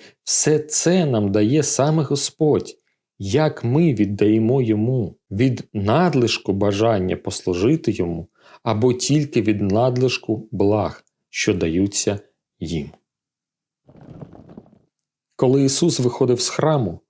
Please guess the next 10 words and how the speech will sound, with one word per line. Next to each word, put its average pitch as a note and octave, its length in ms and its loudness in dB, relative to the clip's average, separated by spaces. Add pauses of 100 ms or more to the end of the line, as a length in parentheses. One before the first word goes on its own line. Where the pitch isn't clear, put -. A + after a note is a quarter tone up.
(200)
один B2 300 2
з A2+ 100 0
його A#2 260 2
учнів B2 400 -2
сказав B2 540 -2
йому: - 240 -12 (380)
«Учителю, G2+ 580 0 (460)
поглянь, A2+ 560 0
яке G2 380 0
каміння, G2 760 -2